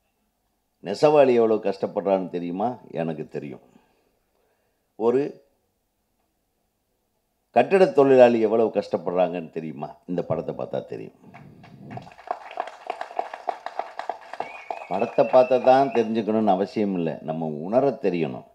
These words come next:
இந்த உண்மையா அடுத்தவங்களுடைய உழைப்பை நாம் உணர தெரிந்து கொண்டாலே,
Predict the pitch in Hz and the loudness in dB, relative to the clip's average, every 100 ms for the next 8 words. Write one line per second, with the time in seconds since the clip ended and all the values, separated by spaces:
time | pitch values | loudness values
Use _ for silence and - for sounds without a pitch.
0 | _ - 78 78 90 - - 69 82 101 | _ -16 -8 -6 -6 -8 -14 -16 -12 -6
1 | 120 127 135 139 - - 95 - 117 190 | -2 2 2 2 -4 -6 -6 -2 -2 -2
2 | 87 85 80 82 104 110 - 85 87 _ | -6 -4 -4 -2 -4 -4 -6 -8 -10 _
3 | 76 78 69 57 78 107 120 98 90 90 | -10 -10 -10 -14 -6 -2 -2 -4 -8 -8
4 | 82 76 71 65 62 65 69 | -8 -8 -6 -6 -4 -6 -8